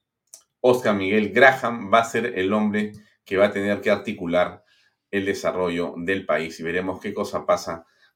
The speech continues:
con, eh, las políticas públicas económicas a partir de ahora. Pero la que, el que esté en pantalla es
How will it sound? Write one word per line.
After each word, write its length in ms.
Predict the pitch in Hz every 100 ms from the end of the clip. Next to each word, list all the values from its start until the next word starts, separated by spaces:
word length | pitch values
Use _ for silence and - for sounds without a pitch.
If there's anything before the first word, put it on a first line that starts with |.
| _
con, 400 | - 98 95 95 -
eh, 380 | 80 73 73 71
las 220 | 87 90
políticas 440 | - 87 90 87 -
públicas 420 | 82 82 87 85
económicas 600 | 85 85 87 85 82 82
a 120 | 67
partir 300 | 78 73 82
de 160 | 82 73
ahora. 320 | 71 64 -
Pero 300 | 135 139 139 -
la 300 | 92 90 -
que, 80 |
el 180 | 90 92
que 60 | 92
esté 160 | -
en 100 | 135
pantalla 460 | 127 104 113 107 107
es 440 | - 110 110 -